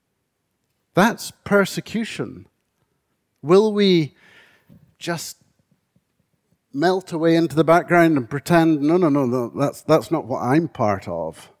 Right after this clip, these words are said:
Or will I say, "No, I believe that too"?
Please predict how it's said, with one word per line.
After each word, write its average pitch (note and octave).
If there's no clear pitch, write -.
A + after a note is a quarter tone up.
Or D3
will E3+
I D3+
say, E3
"No, D#3+
I G3
believe C3
that C3+
too"? B3+